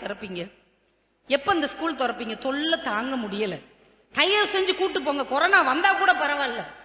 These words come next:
அந்த அளவுக்கு பெற்றோர்கள் ஒரு ரெண்டு வருஷம் பிள்ளைகளை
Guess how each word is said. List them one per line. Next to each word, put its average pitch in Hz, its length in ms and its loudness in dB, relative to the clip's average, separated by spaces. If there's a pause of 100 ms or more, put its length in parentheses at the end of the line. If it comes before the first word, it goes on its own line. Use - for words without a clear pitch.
(360)
அந்த 392 320 2
அளவுக்கு 415 420 2
பெற்றோர்கள் 381 520 0
ஒரு 349 220 0
ரெண்டு 381 320 2
வருஷம் 359 340 2
பிள்ளைகளை 349 440 4